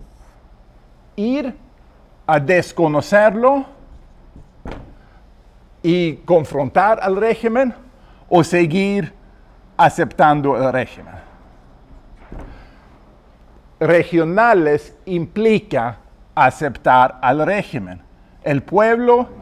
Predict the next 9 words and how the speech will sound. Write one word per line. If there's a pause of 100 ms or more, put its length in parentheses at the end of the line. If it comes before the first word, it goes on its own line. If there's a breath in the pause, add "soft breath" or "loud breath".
(120)
decidió
ir
por
ese
camino (440 soft breath)
y
la
mud (640)
elige,